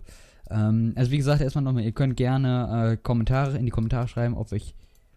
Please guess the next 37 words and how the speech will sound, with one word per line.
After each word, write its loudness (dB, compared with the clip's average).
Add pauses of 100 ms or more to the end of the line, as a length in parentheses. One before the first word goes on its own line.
oh, -2
eure 4
Themen, 4
noch 2
ein 2
Diamant, 0
Alter. 0 (360)
Eure 0
Themen 2
in 0
die 0
Kommentare 0
schreiben, -2
ähm, 0 (1200)
und 4
ja, -4
das 0
würde 0
mich 0
auf -2
jeden -2
Fall 0
super 0
freuen. -4
Und -2
wenn -2
euch -4
das -4
generell 2
gefällt, 2
dass 0
ich -4
sowas -2
anspreche, -2
einfach -2
und -10
eure, 0